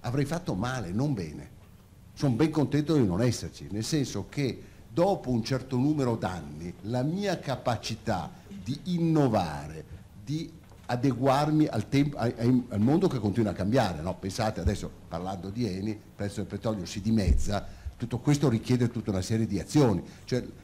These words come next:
è più facile che le prenda qualcuno che occupa la posizione da poco piuttosto che qualcuno che è lì da, da molto tempo. Quindi c'è un tempo per tutto, no? C'è un tempo per tutto e io dico a me stesso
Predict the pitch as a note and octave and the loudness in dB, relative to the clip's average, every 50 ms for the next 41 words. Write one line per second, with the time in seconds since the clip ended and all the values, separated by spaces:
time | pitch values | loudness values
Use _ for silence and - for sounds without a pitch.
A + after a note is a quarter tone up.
0 | - - - - - C#3 D3 C#3+ C#3+ E3+ F3+ D#3 C#3 - F#3 F#3 F3+ E3+ D3+ - | -20 -20 -20 -6 0 0 2 2 4 2 2 2 4 2 4 6 6 6 6 4
1 | - B2 A2+ A2+ G#2+ - - G#2+ A2+ G#2+ - B2 D3 D3+ D3 C3+ B2+ A2+ - - | 2 2 2 2 2 2 2 0 0 0 2 4 6 6 6 6 4 2 2 2
2 | A2+ A2 G#2+ - - B2+ B2 A#2+ A2 G2 F2+ D#2+ D#2+ - - - - - - - | 2 2 2 0 0 0 2 2 4 2 2 0 -2 -4 -8 -12 -18 -18 -18 -16
3 | - - C3 B2+ B2 B2 A#2+ - - - - - - - - - C#3 D3+ D3 - | -4 0 4 6 6 6 4 2 -4 -6 -6 -6 -6 -6 0 4 4 4 4 4
4 | D#3+ C#3 A#2 A#2+ A#2 G#2+ - A#2 A2+ G#2 G#2 - - A2+ G#2 F#2+ F#2+ G#2+ - - | 0 0 2 4 2 2 2 0 0 0 0 2 2 2 2 4 4 2 2 4
5 | A2 G2+ F#2 - - - B2+ C3 - - B2+ - - A#2 A#2 A2 B2+ A#2 G#2+ - | 4 4 4 2 0 -2 -4 -4 -4 -6 -6 -2 0 0 2 2 0 -2 0 2
6 | C#3+ C#3 C3+ - - G2+ F#2+ F#2+ G#2 A2 A#2+ A#2+ - - - - A#2+ G2 E2+ F2+ | 2 0 0 0 -2 -2 0 0 0 0 0 -2 -6 -12 -6 -2 -2 0 0 -2
7 | F#2 F2 F2 E2+ C#2+ D#2+ E2+ E2 E2 E2+ D#2+ - D#2+ D2+ - - B1 - - - | -2 -2 -2 -4 -2 -4 -4 -4 -4 -6 -6 -6 -8 -10 -10 -12 -14 -14 -16 -18
8 | - - - - - - - - D3+ D#3 C#3+ A#2 A#2+ A#2 - - - - - - | -20 -20 -20 -20 -20 -20 -6 2 4 4 4 4 0 0 0 0 0 0 0 0
9 | - - D3 D3+ D#3 D3 D3+ D#3 D#3+ D#3+ D#3 C#3+ C#3+ B2 - A#2+ A#2 - - - | 2 6 6 6 6 6 6 4 4 4 4 4 2 4 4 4 4 4 2 0
10 | A2+ F#2+ F2 - - F2+ E2 E2 F2+ G2+ A2+ A#2+ A#2+ A#2+ - - - - - A2 | 0 0 0 -4 -4 -2 -2 0 2 2 2 0 0 -4 -8 -16 -20 -12 -6 -6
11 | G#2+ - C#3 C#3 D3 C#3+ D3 F#3+ F#3 E3+ C#3+ - - A#2+ A#2+ B2+ C3 A2 G2 C3 | -4 -2 -2 -2 -2 -4 -4 -6 -4 -4 -6 -4 -2 0 0 2 2 0 0 -2
12 | C3+ - - G#2+ F#2+ G2 G#2+ A2+ A2 - - - - G#2+ F2 - - - - G#2 | -4 -4 -6 -8 -6 -4 -2 -2 -2 -4 -6 -8 -8 -8 -8 -8 -10 -12 -10 -8
13 | G#2+ B2 B2+ | -8 -8 -8